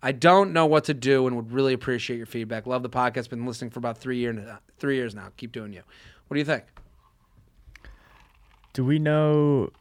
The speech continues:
Speaker 2: how far is he into the deployment?
Speaker 1: Um,
Speaker 2: We, we don't know.
Speaker 1: uh, in Asia for six months.
Speaker 2: He's, okay, so,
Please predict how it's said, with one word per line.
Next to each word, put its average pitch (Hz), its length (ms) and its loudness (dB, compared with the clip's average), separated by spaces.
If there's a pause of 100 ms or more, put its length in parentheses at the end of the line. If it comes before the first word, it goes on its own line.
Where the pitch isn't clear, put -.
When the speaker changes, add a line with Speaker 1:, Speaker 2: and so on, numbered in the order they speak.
(160)
Speaker 2:
how 143 200 2
far 175 300 4
is 180 240 2
he 180 140 0
into 180 180 0
the 180 100 2
deployment? 180 480 0 (540)
Speaker 1:
Um, 110 1080 -8 (460)
Speaker 2:
We, 113 160 -2 (160)
we 113 120 -4
don't 107 160 0
know. 139 240 -8
Speaker 1:
uh, 131 460 -2
in 139 160 -2
Asia 139 300 2
for 123 100 -12
six - 320 -10
months. - 500 -12
Speaker 2:
He's, 117 200 -2
okay, 110 300 0
so, 113 440 2